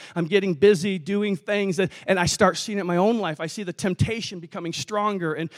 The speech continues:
and, and feeling weaker. It, it, it's true. We, we go after those things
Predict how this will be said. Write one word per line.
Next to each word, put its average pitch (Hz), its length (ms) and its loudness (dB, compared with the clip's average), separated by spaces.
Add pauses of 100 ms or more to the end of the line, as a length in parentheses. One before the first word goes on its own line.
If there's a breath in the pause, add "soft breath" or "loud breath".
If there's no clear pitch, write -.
(140 loud breath)
and, 175 140 0
and 170 120 -2
feeling 196 400 0
weaker. 202 360 -2
It, 190 160 -4
it, 208 160 0
it's 214 200 -2
true. 254 440 -2 (180 loud breath)
We, 233 160 4
we 240 160 0
go 226 320 6
after 277 560 6
those 233 360 4
things 247 680 4